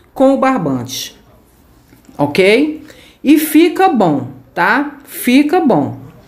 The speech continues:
Você vira, vou logo dizendo, você vira isso aqui e você passa o barbante e depois uma cola quente. Vou usar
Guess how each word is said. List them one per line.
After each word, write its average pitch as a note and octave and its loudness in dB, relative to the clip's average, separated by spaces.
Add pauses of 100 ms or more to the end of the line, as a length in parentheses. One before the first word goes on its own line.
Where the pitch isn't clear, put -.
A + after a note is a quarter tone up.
(1600)
Você F3 2
vira, C4 2
vou A#3 0
logo C4 2
dizendo, A#3 -2
você E3 -2
vira E3+ 2
isso F3+ -2
aqui A#3+ 0 (420)
e B3+ 2
você G#3 2 (380)
passa F3 0
o G3 -2
barbante C4+ 0
e - -2
depois C#4+ 0
uma C#4+ 0
cola C#4 2
quente. D#3 -4
Vou A#3+ 2
usar C#4 -2